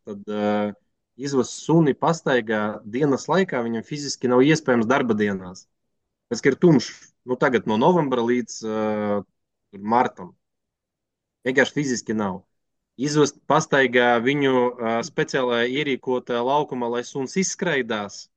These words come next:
pēc, ā, darba laikā. Mēs neesam ierīkojuši tādu. Un tad, ko mēs darām, jautājums ir tāds.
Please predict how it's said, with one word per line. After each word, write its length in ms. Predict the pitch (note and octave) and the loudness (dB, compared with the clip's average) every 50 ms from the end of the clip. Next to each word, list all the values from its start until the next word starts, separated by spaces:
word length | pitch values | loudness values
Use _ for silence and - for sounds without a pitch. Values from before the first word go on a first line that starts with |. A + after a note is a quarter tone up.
| _ _ _ _ _ _ _ _ _ | _ _ _ _ _ _ _ _ _
pēc, 400 | - B2+ C3 A#2 G2 - - - | 0 2 2 2 2 -2 -8 -16
ā, 240 | - G#2 G2+ G2+ G2+ G2+ G2+ G2+ G2+ G2 | -12 -8 -6 -4 -2 -2 -2 -2 -2 -2
darba 400 | F#2+ A2+ A#2+ B2 A2+ G#2 G#2 G#2 | 0 0 0 0 0 0 -2 -2
laikā. 380 | G#2 G2+ G2 F#2+ - G2 F#2 - | -2 -2 -4 -4 -6 -10 -14 -10
Mēs 240 | - G#2+ C3 C3+ - | -8 -6 -6 -2 0
neesam 300 | E3 E3+ D#3+ - C3+ C3 | 0 0 0 2 4 4
ierīkojuši 680 | - A#2+ A2 G2+ - - G2 F2 - F#2 F#2 F#2 - - | 4 4 4 0 -2 -4 -10 -14 -12 -12 -14 -14 -12 -10
tādu. 320 | - F#2 F2+ F2 F2 F#2+ - _ _ _ _ _ _ _ _ _ _ _ _ _ _ _ _ _ _ _ _ _ _ _ _ _ _ _ _ _ _ _ _ _ - | -8 -6 -6 -6 -8 -14 -20 _ _ _ _ _ _ _ _ _ _ _ _ _ _ _ _ _ _ _ _ _ _ _ _ _ _ _ _ _ _ _ _ _ -18
Un 100 | F#2+ - | -16 -16
tad, 100 | G#2 - | -18 -20
ko 220 | - - - C#3+ | -20 -18 -16 -14
mēs 160 | C3+ C3+ B2 | -14 -10 -4
darām, 320 | - D3 C#3 B2 G#2 F#2 F#2 | 0 0 2 2 0 -2 -4
jautājums 540 | F#2 G2+ G2 F#2+ - - F2+ F#2 F#2 - - | -6 -8 -8 -8 -8 -10 -12 -12 -12 -14 -20
ir 60 | - | -18
tāds. 340 | _ - G2+ F#2+ F2+ - - | _ -10 -8 -8 -10 -12 -16